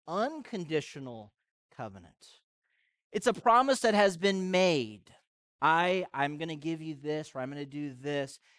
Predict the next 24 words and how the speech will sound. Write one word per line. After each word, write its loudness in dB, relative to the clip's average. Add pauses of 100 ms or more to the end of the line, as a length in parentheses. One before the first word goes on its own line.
(160)
and -2
there's -2
nothing -2
that -2
you -6
have -2
to -8
do -6 (1080)
for 0
that. -14 (880)
So 4
if 0
a -6
contractor 2
said, 2
"Okay, -2 (1300)
I 4
want 0
to," -4
and -8
matter 2
of -4
fact, 0
there's, -4